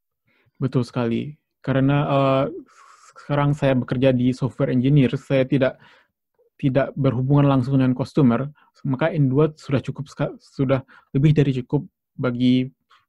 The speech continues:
eh, untuk sebagai persyaratan masuk sebuah perusahaan Jepang. Sedangkan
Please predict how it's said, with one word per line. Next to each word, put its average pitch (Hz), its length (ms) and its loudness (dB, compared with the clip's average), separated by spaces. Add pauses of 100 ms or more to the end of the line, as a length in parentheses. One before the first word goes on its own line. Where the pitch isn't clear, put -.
(360)
eh, 131 80 0
untuk 123 320 -4
sebagai 135 320 -2
persyaratan 131 480 -4
masuk 127 240 -8
sebuah 123 240 -4
perusahaan 117 320 -6
Jepang. 120 320 -8
Sedangkan 127 400 0